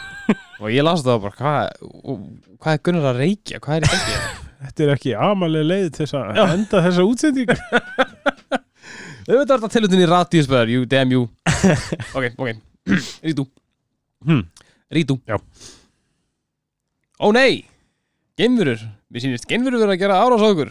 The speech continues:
Speaker 2: <laughs> Hjálp! Hjálp!
Speaker 1: Takk, takk fyrir þetta.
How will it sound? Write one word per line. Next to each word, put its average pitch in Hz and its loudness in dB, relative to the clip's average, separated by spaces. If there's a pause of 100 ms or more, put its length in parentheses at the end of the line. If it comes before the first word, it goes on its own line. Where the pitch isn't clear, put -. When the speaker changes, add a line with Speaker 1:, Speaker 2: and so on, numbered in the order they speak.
(380)
Speaker 2:
<laughs> - -10
Hjálp! - 0 (280)
Hjálp! 214 -2 (1700)
Speaker 1:
Takk, - -6
takk - -12
fyrir - 0
þetta. 113 -6